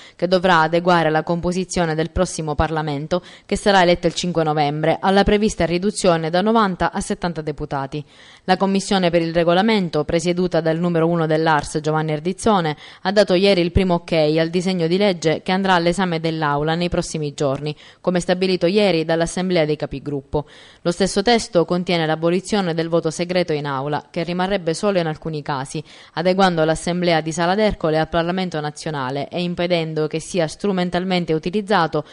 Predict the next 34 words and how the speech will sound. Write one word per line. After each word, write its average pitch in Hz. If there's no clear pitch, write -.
solo 196
per 170
parali-, 180
paralizzare 185
i -
lavori 165
d'Aula. 135
Sono 262
soddisfatto 190
e -
ringrazio 190
tutti 240
i 180
deputati 175
per 180
aver 202
approvato 190
il 170
mio 202
emendamento 160
sull'agricoltura 175
sociale, 143
che 185
in 180
Commissione 180
Bilancio 185
era 165
stato 180
fatto 180
proprio 180
da 175
tutti 185
i 165
presenti. 139